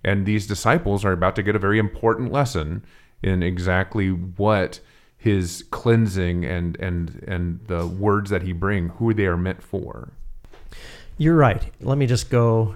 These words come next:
Speaker 2: down the same road that Pastor Kearns went down before. So do you mean that Jesus died for those who are cohabiting?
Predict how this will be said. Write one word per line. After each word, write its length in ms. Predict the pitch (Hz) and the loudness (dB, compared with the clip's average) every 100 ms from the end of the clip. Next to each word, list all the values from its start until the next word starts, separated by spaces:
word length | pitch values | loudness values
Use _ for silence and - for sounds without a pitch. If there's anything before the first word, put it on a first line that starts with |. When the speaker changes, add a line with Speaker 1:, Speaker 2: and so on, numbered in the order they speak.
| - | -2
Speaker 2:
down 300 | 120 110 113 | 0 2 2
the 60 | 104 | 2
same 280 | 127 117 110 | 2 2 4
road 200 | 110 101 | 2 2
that 100 | 101 | 0
Pastor 320 | 107 98 - | 0 0 -4
Kearns 340 | - 110 101 | -4 -2 -2
went 220 | 92 87 | -2 -2
down 240 | 92 90 95 | -2 -4 -4
before. 340 | - 101 107 | -8 -8 -6
So 220 | 104 123 | -2 -2
do 160 | 110 120 | 0 0
you 200 | 143 208 | 0 2
mean 520 | 165 127 107 98 98 - _ _ _ - | 2 4 4 2 -4 -8 _ _ _ -8
that 380 | 120 107 107 131 | 0 2 2 0
Jesus 460 | 110 127 131 135 123 | 2 4 4 2 2
died 580 | 110 101 101 104 104 | 2 4 4 2 0
for 580 | - 104 95 95 98 98 - _ - - - - | -4 -2 0 0 0 -2 -6 _ -18 -18 -16 -12
those 400 | 120 117 123 120 - | 4 6 6 4 4
who 220 | 117 113 | 2 2
are 260 | 110 98 | 0 0
cohabiting? 880 | 95 110 87 104 98 90 - - - | 0 -2 0 0 0 -2 -6 -8 -10